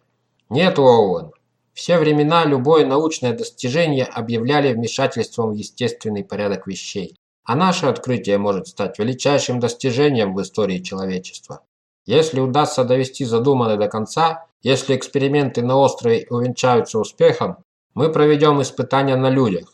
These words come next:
Только представь, Оуэн, тысячи, миллионы лет развития пролетят в мгновение ока, лишь бы у нас получилось". Оуэн не ответил, и на трех людей опустилась тишина.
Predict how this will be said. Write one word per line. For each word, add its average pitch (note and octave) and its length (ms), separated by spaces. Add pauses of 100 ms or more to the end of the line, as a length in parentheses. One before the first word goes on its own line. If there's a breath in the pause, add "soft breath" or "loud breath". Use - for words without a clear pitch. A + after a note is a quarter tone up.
(360)
Только C#3+ 260
представь, D#3 680
Оуэн, A2+ 540 (220)
тысячи, C3 460
миллионы E3 500
лет D3+ 240
развития A#2+ 540
пролетят A#2+ 520
в G#2+ 40
мгновение A2+ 680
ока, - 380 (300)
лишь D3 240
бы C#3 120
у D3+ 60
нас C#3 220
получилось". B2 720 (500)
Оуэн D3 480
не B2 80
ответил, C#3 500 (160)
и A2+ 140
на A2 140
трех D#3 320
людей B2+ 380
опустилась - 680
тишина. F#2+ 540